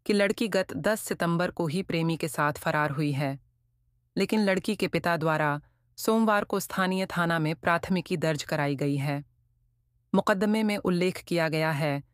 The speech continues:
कि लड़की बीए पार्टी टू की परीक्षा देने गत दस सितंबर को घर से रामाधीन कॉलेज शेखपुरा जाने हेतु निकली थी।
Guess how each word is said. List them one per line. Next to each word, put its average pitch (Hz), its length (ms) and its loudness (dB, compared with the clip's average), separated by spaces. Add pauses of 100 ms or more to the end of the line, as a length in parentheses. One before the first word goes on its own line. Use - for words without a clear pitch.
(400)
कि 226 80 2
लड़की 208 340 2
बीए 208 240 2
पार्टी 185 380 0
टू 202 200 -2
की 185 160 -4
परीक्षा 170 480 -2
देने 160 300 -2
गत 165 360 -2
दस 196 200 0
सितंबर 170 500 -2
को 151 300 -2 (340)
घर 202 200 2
से 214 180 -4
रामाधीन 170 540 0
कॉलेज 156 420 -2
शेखपुरा 175 520 -2
जाने 160 300 -2
हेतु 156 300 -2
निकली 147 360 0
थी। 143 300 -4